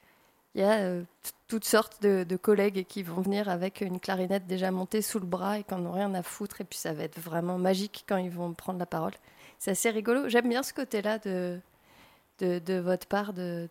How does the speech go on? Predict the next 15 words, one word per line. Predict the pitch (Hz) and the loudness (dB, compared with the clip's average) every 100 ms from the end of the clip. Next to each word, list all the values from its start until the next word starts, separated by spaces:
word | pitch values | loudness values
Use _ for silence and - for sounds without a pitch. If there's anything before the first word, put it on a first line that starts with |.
| - | -4
de | 190 | -4
se | |
détacher | 170 185 185 175 214 | -2 -2 0 0 0
finalement | 208 190 180 180 | 0 -2 -2 -4
du | 180 | -2
matériel | 185 175 175 170 190 | -2 -2 -4 -4 -6
pour, | 180 190 170 | -4 -4 -2
euh, | 165 | -4
vous | 165 175 | -4 -4
intéresser | 170 185 175 - 196 | -4 -4 -4 -4 -4
au, | 170 160 165 - - _ _ _ _ - - | -4 -6 -8 -18 -20 _ _ _ _ -20 -8
à, | - - - 165 | -4 -2 -2 -4
à | |
l'objet, | 165 170 170 196 185 165 | -2 -4 0 2 2 2
euh, | 160 | -2